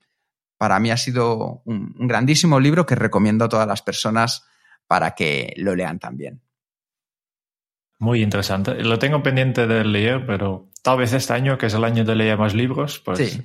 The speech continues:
Speaker 2: llegaré a leerlo. <laughs>
Speaker 1: Mira, de hecho, Jerún, una de las acciones que yo he tomado después de haber leído este libro, eh, es de una frase que, que me he apuntado aquí, que quiero compartir con los oyentes, que dice, eh,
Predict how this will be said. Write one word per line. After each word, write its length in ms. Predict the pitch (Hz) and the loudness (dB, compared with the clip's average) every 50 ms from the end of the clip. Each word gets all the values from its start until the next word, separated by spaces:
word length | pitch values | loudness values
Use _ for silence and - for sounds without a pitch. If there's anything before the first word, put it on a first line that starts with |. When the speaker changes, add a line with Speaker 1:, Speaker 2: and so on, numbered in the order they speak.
| - | -8
Speaker 2:
llegaré 380 | - 107 117 123 127 131 131 131 | -4 0 0 2 2 4 4 4
a 60 | 127 | 2
leerlo. 420 | 123 120 117 113 107 101 95 92 98 | 2 2 2 2 0 0 0 -2 -2
<laughs> 580 | - - - 135 113 - - - - 156 - | -2 -2 0 0 -2 -4 -6 -10 -12 -10 -2
Speaker 1:
Mira, 180 | - 139 123 107 | 0 0 2 2
de 100 | 107 131 | 2 0
hecho, 180 | 147 - - 175 | 0 0 0 2
Jerún, 600 | 143 127 113 120 135 170 202 226 233 214 - _ _ _ _ | 2 2 2 4 2 2 2 0 -2 -6 -10 _ _ _ _
una 240 | 135 139 147 147 151 | 0 0 2 2 2
de 60 | 151 | 2
las 180 | 143 135 135 - | 0 0 0 -2
acciones 460 | 117 127 - - 135 135 139 131 - | -4 -6 -2 -2 0 0 0 0 -2
que 180 | - 131 120 | -2 -4 -2
yo 120 | 110 123 131 | 0 2 2
he 80 | 135 | 2
tomado 440 | 135 135 131 120 110 104 101 90 95 | 2 2 0 2 2 0 0 -2 -4
después 340 | 90 92 - - - 120 117 | -4 -6 -8 -6 -6 -4 0
de 60 | 131 | 2
haber 160 | 127 127 123 | 2 2 2
leído 200 | 123 117 117 110 | 2 0 0 0
este 200 | 113 110 - - | -2 -2 -2 -2
libro, 480 | 107 123 143 147 139 151 185 214 - _ _ - - _ | -2 0 0 0 0 -2 -4 -4 -10 _ _ -20 -12 _
eh, 480 | 107 107 104 101 90 73 - _ _ _ | -4 -4 -2 -2 -4 -6 -10 _ _ _
es 180 | - 127 127 127 | -6 -4 -2 0
de 60 | 135 | 2
una 180 | 156 147 131 123 | 4 4 2 2
frase 400 | - 143 147 135 - - 147 - | 0 0 0 0 0 -2 -2 -2
que, 540 | - 113 110 101 95 90 85 85 - - - | -2 -2 -2 0 -2 -4 -6 -8 -10 -10 -4
que 80 | - 110 | 0 2
me 80 | 123 | 4
he 40 | 139 | 4
apuntado 360 | 147 147 156 143 131 139 131 | 2 2 0 0 0 2 0
aquí, 220 | 127 123 127 135 127 | 0 0 -2 -4 -4
que 100 | - 110 | -4 -2
quiero 200 | - 120 131 123 | 0 0 0 2
compartir 380 | 135 123 117 113 104 127 117 | 0 0 0 0 -2 -4 -4
con 120 | 107 110 98 | -4 -4 -6
los 140 | 101 - - | -6 -6 -4
oyentes, 280 | 117 147 151 110 101 | -4 -4 -4 -6 -6
que 100 | - - | -6 -4
dice, 440 | 117 120 117 - 117 107 90 131 - _ _ - - - - - _ _ _ _ _ _ _ _ | -4 -4 -4 -4 -4 -4 -4 -6 -10 _ _ -20 -20 -20 -20 -20 _ _ _ _ _ _ _ _
eh, 400 | - 117 123 123 - - - _ | -4 -2 -2 -2 -4 -8 -14 _